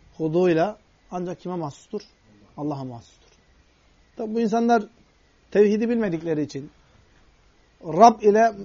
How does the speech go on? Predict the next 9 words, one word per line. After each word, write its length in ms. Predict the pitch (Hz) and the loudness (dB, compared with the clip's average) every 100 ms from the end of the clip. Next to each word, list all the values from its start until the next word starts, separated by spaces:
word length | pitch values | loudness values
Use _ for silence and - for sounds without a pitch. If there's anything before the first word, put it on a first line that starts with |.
| - - | -18 -8
merbubu, 800 | 165 190 180 196 202 196 185 - _ _ _ _ _ _ _ _ _ _ _ _ _ - | 0 0 2 2 4 4 2 0 _ _ _ _ _ _ _ _ _ _ _ _ _ -6
yaratanla 560 | 160 175 180 196 185 | -4 -2 -4 -6 -4
yaratılanı, 640 | 180 175 - 175 175 165 143 _ _ _ | -4 -4 -4 -4 -4 -4 -8 _ _ _
Halik 400 | _ 165 175 190 | _ -4 -2 -4
ile 140 | 180 170 | -6 -6
mahluku 600 | 165 165 170 170 175 - _ _ _ _ _ _ _ _ | -6 -6 -6 -6 -8 -10 _ _ _ _ _ _ _ _
birbirine 360 | 180 175 175 180 | -8 -6 -4 -6
karıştırdıkları 680 | 165 160 143 160 160 185 170 | -8 -10 -8 -10 -8 -8 -8
için 340 | 151 160 214 | -8 -10 -16